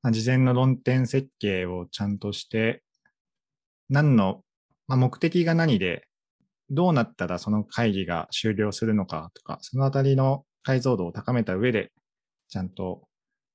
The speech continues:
その場に行きましょうっていう、そこの意味合いの事前準備で、まあ、これ打ち合わせ以外も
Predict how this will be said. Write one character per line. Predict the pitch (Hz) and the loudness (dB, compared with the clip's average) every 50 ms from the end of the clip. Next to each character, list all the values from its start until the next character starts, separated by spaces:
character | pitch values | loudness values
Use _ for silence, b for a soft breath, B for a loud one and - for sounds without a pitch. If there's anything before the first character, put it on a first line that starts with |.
| _ | _
そ | _ - - 95 | _ -10 -8 -8
の | 92 90 | -6 -4
場 | 92 98 | -4 -4
に | 95 92 90 92 - _ _ _ | -4 -4 -6 -8 -10 _ _ _
行 | - 113 - | -16 -12 -8
き | 101 | -8
ま | 101 95 | -8 -6
し | - 117 | -4 -2
ょ | 107 95 | -4 -4
う | |
っ | - _ | -4 _
て | - 90 | -12 -10
い | 87 85 85 | -10 -10 -12
う、 | 82 - _ _ _ _ _ _ _ | -14 -18 _ _ _ _ _ _ _
そ | - - _ | -20 -20 _
こ | - 110 107 | -6 -4 -2
の | 107 104 | -2 -2
意 | 107 107 | -2 -2
味 | 107 107 107 | 0 0 0
合 | 107 | 0
い | 107 107 | 0 0
の | 104 101 | 0 -2
事 | 98 98 110 | -4 -4 -2
前 | 107 107 107 | 0 0 0
準 | 104 113 110 | 0 0 0
備 | 98 87 87 | 0 0 -2
で、 | 82 82 - - - | -4 -6 -8 -6 -6
ま | 127 | -2
あ、 | |
こ | 139 180 | 2 4
れ | 180 | 4
打 | 151 | 4
ち | - 180 180 | 4 2 2
合 | 175 | 2
わ | 170 | 2
せ | - 190 185 | 2 2 2
以 | |
外 | 175 139 104 90 | 4 4 2 0
も | 80 76 76 - | -2 -6 -10 -12